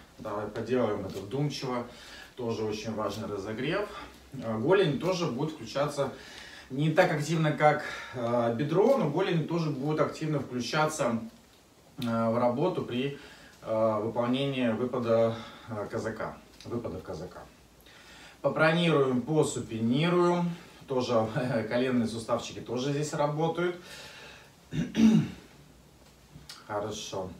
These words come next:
Давайте, значит, поделаем такие лёгкие приседания. У нас уже все суставчики разогреты, неполноамплитудные.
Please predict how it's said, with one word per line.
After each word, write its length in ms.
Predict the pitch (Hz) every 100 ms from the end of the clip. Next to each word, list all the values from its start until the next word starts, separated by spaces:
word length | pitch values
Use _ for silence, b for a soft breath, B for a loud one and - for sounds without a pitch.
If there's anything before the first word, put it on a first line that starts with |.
| - - B B B B B B
Давайте, 320 | 151 165 147
значит, 320 | 139 135 -
поделаем 440 | 143 139 143 127 113
такие 440 | 120 - 127 110 110 B B
лёгкие 460 | 127 127 - 110 110
приседания. 680 | 123 - 123 160 208 180
У 40 | 135
нас 220 | 123 117
уже 260 | 117 113 120
все 180 | - 127
суставчики 640 | 120 - 127 113 - 123
разогреты, 720 | 113 113 127 139 202 202 143 B B B B
неполноамплитудные. 1500 | 127 127 120 147 120 110 110 123 123 175 190 175 170 156 143